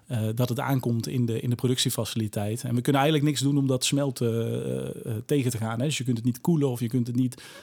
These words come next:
op een bepaalde manier opslaan of vervoeren, waardoor het minder snel vervalt. Nee, de vervaltijd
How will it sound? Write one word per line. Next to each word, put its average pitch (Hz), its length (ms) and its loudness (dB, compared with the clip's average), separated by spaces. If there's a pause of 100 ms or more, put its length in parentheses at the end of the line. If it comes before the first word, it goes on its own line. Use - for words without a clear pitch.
op 127 100 -2
een 120 80 2
bepaalde 127 420 2
manier 127 300 2
opslaan 127 500 -2
of 123 140 0
vervoeren, 127 460 2
waardoor 123 280 2
het 117 100 -2
minder 135 340 6
snel 131 320 2
vervalt. 127 440 2
Nee, 139 300 4
de 123 140 -10
vervaltijd 135 1400 -2